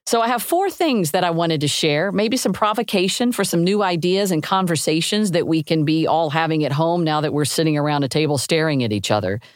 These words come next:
Thank goodness we still have electricity, so maybe we can have a little bit of T V diversion. But let's get going. I wa-, I wanted to share a couple of ideas, and I, I welcome your feedback. The first one is the concept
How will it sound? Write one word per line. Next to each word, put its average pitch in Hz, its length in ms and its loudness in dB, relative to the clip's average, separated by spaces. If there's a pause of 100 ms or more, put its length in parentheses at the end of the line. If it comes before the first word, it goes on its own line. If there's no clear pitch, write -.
(160)
Thank 190 160 2
goodness 185 280 0
we 165 120 0
still 151 240 0
have 147 160 0
electricity, 143 720 0 (300)
so 175 160 2
maybe 165 240 2
we 156 120 0
can 156 140 0
have 165 140 0
a 165 40 0
little 156 200 0
bit 139 120 0
of 131 100 -2
T 165 180 0
V 156 180 2
diversion. 120 600 0 (500)
But 214 100 2
let's 359 160 0
get 277 140 0
going. 139 360 2
I 180 60 2
wa-, 185 140 0
I - 20 -2
wanted 220 200 0
to 208 60 -2
share 196 200 0
a - 20 -2
couple 180 220 0
of 165 80 2
ideas, 156 420 0
and 139 80 0
I, 135 120 0
I 143 80 0
welcome 143 340 0
your 120 80 0
feedback. 110 440 -2 (520)
The 247 100 2
first 302 380 -2
one 254 220 2
is 208 340 0
the 196 100 -2
concept 202 720 -2